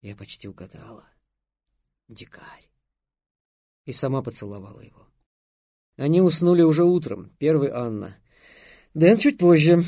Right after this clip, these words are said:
Ему все не давала покоя одна мысль. Кто заставил ее прийти ко мне? Просьба кого-то из заговорщиков или собственное желание?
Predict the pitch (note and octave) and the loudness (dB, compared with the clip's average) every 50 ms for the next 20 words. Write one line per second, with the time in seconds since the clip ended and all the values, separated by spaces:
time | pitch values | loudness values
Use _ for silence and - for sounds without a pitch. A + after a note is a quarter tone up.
0 | E3+ - - _ _ _ _ _ _ _ A#2+ A#2+ A#2+ C3+ D3+ E3 F#3 G3 G3 F#3+ | -6 -14 -20 _ _ _ _ _ _ _ -14 -10 -6 -4 -2 -2 0 0 0 0
1 | F3+ F#3 - - F3+ F#3 F#3 F3 F#3+ F#3 F#3 F#3 F#3+ F#3 F#3+ F#3 F#3 F#3 F#3 F#3 | -2 -4 -4 -4 -4 -2 0 2 2 4 4 2 2 -2 -4 -2 0 0 2 2
2 | F#3 F3 F3+ F#3+ F#3+ G3 F#3+ F#3+ E3 D#3 - A2 G2+ F2 - - _ _ _ _ | 2 2 2 0 0 2 2 0 0 -2 -6 -10 -12 -14 -16 -20 _ _ _ _
3 | _ _ _ _ _ - - - _ _ F#3 F#3+ G3 F3 C#3 D3+ D3 - - _ | _ _ _ _ _ -20 -20 -20 _ _ 0 2 2 2 2 -2 -2 -4 -8 _
4 | - D#3 F3 F#3 F#3 F#3 F#3 F3+ F3 F3+ F3 E3+ D3+ D3+ D#3 - - D3+ D3+ E3+ | -4 -4 -2 -2 -2 -4 -4 -2 -4 -4 -6 -4 -6 -6 -6 -6 -10 -8 -6 -6
5 | E3 E3 D#3 C#3 B2 A#2 G#2+ G#2+ - _ _ _ _ _ _ _ _ _ _ _ | -6 -4 -4 -4 -6 -6 -10 -12 -18 _ _ _ _ _ _ _ _ _ _ _
6 | _ _ _ _ C3 D#3+ F3 E3 D#3 E3+ D#3+ E3+ E3 E3 E3 D#3+ D#3+ E3 D#3+ D#3+ | _ _ _ _ -2 -2 -2 -2 -2 -4 0 0 2 2 2 0 2 2 0 0
7 | D3+ D3+ D#3 D#3 D3+ D#3+ E3 F#3 G3+ G3 - - D#3+ D#3 D#3 D#3+ D#3 D3+ D3 - | 0 0 0 2 4 4 4 4 2 0 -4 -8 -10 -8 -4 -4 -4 -4 -4 -6
8 | - F3 D#3+ - - F3+ F3 E3+ F3 F3+ F3+ F3 D3+ C3 A#2+ A#2 G#2+ G2+ | -8 -10 -10 -8 -8 -8 -6 -4 -4 -2 -2 -2 -2 -2 -4 -6 -8 -12